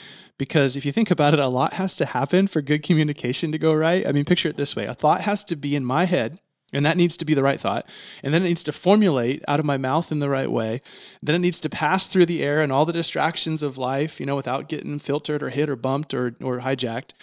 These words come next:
Then it has to enter mom's ear, for example, and then it has to actually be processed in her mind the right way. And it's just not easy to have all that happen. And so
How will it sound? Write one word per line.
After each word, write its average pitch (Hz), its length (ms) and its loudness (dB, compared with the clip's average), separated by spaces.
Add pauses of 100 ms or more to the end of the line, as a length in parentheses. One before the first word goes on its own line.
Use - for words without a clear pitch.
(200)
Then 147 140 -2
it 185 60 0
has 175 180 0
to - 80 -4
enter 160 180 2
mom's 151 340 4
ear, 127 160 2
for 127 200 -2
example, 123 680 -4
and 131 160 -4
then 151 120 0
it 147 60 -4
has 156 180 -2
to 143 100 -8
actually 139 220 -4
be 131 80 -2
processed 151 560 -2
in 135 60 -6
her 135 120 -2
mind 147 300 -2
the 139 40 0
right 120 160 0
way. 120 200 -2 (260)
And 185 100 0
it's 202 80 -2
just - 240 -4
not 233 240 -2
easy 175 440 -2
to - 100 -14
have 147 180 0
all 156 120 2
that 143 160 -4
happen. 139 420 -6
And 123 140 -8
so 135 260 0